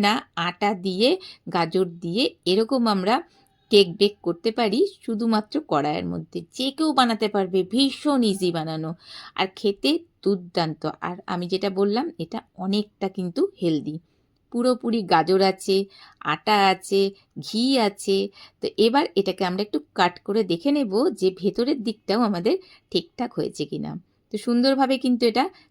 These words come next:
কাটাও হয়ে যাচ্ছে। তো কেমন লাগলো এই রেসিপিটি? ভালো না? যদি ভালো লাগে তাহলে প্লিজ একটা লাইক দিতে ভুলো না, আর আমার চ্যানেলটিকে সাবস্ক্রাইব করে রেখো। আমি বলবো,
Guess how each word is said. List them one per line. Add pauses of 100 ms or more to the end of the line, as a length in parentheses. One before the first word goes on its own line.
(100)
কাটাও
হয়ে
যাচ্ছে। (120)
তো (140)
কেমন (100)
লাগলো
এই
রেসিপিটি? (420)
ভালো
না? (500)
যদি (100)
ভালো (100)
লাগে
তাহলে
প্লিজ (120)
একটা
লাইক
দিতে
ভুলো
না, (100)
আর
আমার
চ্যানেলটিকে (380)
সাবস্ক্রাইব (120)
করে
রেখো। (460)
আমি (120)
বলবো,